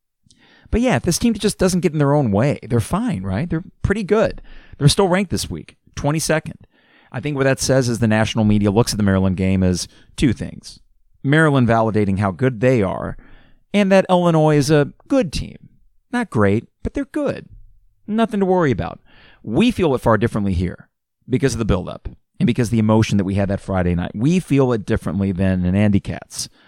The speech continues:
or a Seth Davis, who had Illinois twelfth, number twelve in the nation. And Seth, thank you, and keep putting us high up there. It helps us out. This is probably not the twelfth best team in the nation. But in Seth's defense,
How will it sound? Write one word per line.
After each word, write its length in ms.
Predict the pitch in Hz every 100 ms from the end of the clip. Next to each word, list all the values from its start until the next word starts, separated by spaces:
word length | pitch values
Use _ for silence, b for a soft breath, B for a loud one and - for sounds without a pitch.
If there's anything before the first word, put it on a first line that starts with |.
| b
or 340 | - 98 92 92
a 80 | 104
Seth 280 | - 117
Davis, 300 | - 104 90
who 100 | 120
had 100 | 123
Illinois 360 | 120 131 123 120 -
twelfth, 800 | - 123 139 131 98 - - - _ _ _ _ _ _
number 240 | - 170 185
twelve 380 | - 175 170
in 60 | 156
the 80 | 139
nation. 420 | 139 135 104 92
And 160 | 87 80
Seth, 340 | - 123 117
thank 320 | - 123 147
you, 320 | 151 151 190 220
and 240 | - 90 -
keep 200 | 202 -
putting 200 | 131 131
us 120 | -
high 200 | 113 113
up 140 | 113
there. 240 | 113 110 107
It 140 | 98
helps 260 | 95 98 -
us 200 | 92 -
out. 280 | 92 85 - b b b b b
This 240 | 113 123 127
is 120 | 113
probably 440 | - 120 110 110
not 160 | 107 95
the 80 | 101
twelfth 240 | 104 98
best 220 | 95 90
team 120 | 98
in 20 | 87
the 140 | 92
nation. 320 | 104 - - - B _ -
But 520 | 101 - 104 - - _ _ _ _ _
in 140 | 135 131
Seth's 480 | - - 95 - -
defense, 760 | 117 - 156 - - - -